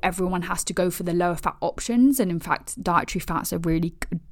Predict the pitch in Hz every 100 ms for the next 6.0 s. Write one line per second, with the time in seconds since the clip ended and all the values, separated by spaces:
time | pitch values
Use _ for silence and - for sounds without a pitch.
0 | - 175 170 - 208 269 - 170 - 175
1 | 170 165 - 175 214 208 - 175 170 180
2 | 175 185 - 202 196 202 214 208 220 220
3 | - - - - - - - 202 - -
4 | - 214 226 220 214 190 190 - 185 -
5 | 180 180 160 - 277 240 208 190 175 175